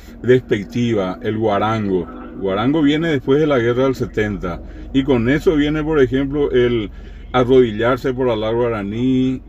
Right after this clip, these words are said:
ser abofeteado, ¿eh? Recibir un golpe en la boca por hablar guaraní,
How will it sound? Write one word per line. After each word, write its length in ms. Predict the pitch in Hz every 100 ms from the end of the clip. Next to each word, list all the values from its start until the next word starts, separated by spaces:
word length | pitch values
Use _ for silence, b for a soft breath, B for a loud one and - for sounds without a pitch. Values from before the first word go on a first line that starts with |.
| -
ser 320 | - - 120 123
abofeteado, 1200 | 135 131 123 131 123 104 101 113 131 113 107 110 113
¿eh? 220 | 107 135 117 101
Recibir 320 | 110 - 107
un 100 | 120
golpe 260 | 117 117 127
en 100 | 120
la 100 | 98
boca 440 | 107 131 123 101
por 200 | 104 107
hablar 260 | 95 101 107
guaraní, 560 | 117 107 98 117 135